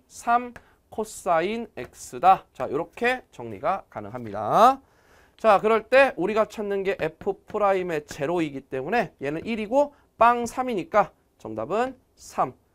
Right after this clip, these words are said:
요렇게 갖고 가시면 되겠다. 자, 그다음에 이십오 번. 자, 이십오 번은 급수가 수렴한데, 오케이, 시그마 N은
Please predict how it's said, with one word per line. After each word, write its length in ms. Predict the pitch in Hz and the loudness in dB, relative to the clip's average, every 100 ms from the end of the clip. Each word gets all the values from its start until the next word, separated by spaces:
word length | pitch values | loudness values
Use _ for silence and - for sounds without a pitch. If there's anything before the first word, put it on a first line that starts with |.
| - - | -20 -14
요렇게 460 | - 110 - 226 247 - | -10 -8 0 0 0 -6
갖고 280 | - 123 113 | -20 -18 -16
가시면 500 | 107 - 151 254 269 | -16 -10 -8 -8 -8
되겠다. 440 | - 110 - 139 - _ _ _ _ _ _ _ _ _ _ _ _ - - _ _ _ _ _ _ | -10 -10 -6 -6 -6 _ _ _ _ _ _ _ _ _ _ _ _ -20 -20 _ _ _ _ _ _
자, 240 | 196 185 | 2 2
그다음에 640 | 175 262 294 254 240 214 185 | 4 0 2 2 2 2 -2
이십오 640 | 170 208 214 220 170 165 | -4 -8 -8 -6 -2 0
번. 280 | 196 240 180 - - - _ _ _ _ _ - - _ _ _ _ - - _ _ _ _ _ _ _ _ _ _ - | 4 4 4 -4 -20 -20 _ _ _ _ _ -20 -20 _ _ _ _ -20 -20 _ _ _ _ _ _ _ _ _ _ 4
자, 260 | 220 185 | 8 8
이십오 400 | 180 226 277 220 | 6 0 0 2
번은 380 | 233 240 247 - | 4 4 4 2
급수가 560 | - 196 - 294 269 240 | -4 -6 -6 2 4 4
수렴한데, 640 | - 277 262 190 156 147 | 0 -2 0 -2 -2 -2
오케이, 840 | 139 185 196 _ - 214 196 175 151 | 0 -2 -4 _ -4 -2 0 -2 -4
시그마 720 | - 220 220 170 170 196 240 - | -8 -8 -2 2 4 2 0 -8
N은 480 | 135 143 202 254 | -8 -4 -2 -2